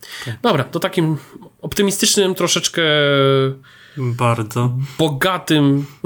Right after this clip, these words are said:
Speaker 2: <laughs> bogatym, e,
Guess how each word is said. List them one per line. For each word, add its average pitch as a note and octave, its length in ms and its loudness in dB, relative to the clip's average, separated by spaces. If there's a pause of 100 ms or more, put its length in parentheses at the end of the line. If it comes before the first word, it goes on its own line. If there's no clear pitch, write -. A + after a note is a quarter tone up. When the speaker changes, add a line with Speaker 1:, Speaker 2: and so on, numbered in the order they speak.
(400)
Speaker 2:
<laughs> - 640 -6
bogatym, D3 720 2 (140)
e, B2 880 0